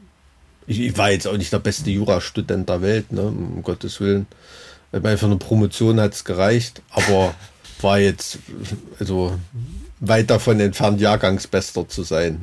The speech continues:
Speaker 1: ne. Also
Speaker 2: Oh nein, Mike, deine Internetverbindung.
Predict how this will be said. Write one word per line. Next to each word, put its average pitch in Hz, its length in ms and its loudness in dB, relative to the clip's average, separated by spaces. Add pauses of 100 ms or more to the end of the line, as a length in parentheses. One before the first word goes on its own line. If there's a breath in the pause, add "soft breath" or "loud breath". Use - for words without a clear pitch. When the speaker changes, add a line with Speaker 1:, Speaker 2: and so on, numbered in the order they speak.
Speaker 1:
ne. 95 220 -4 (840 soft breath)
Also 90 360 -2
Speaker 2:
Oh 156 140 0
nein, 175 440 4
Mike, 185 460 4
deine 165 220 2
Internetverbindung. 156 880 0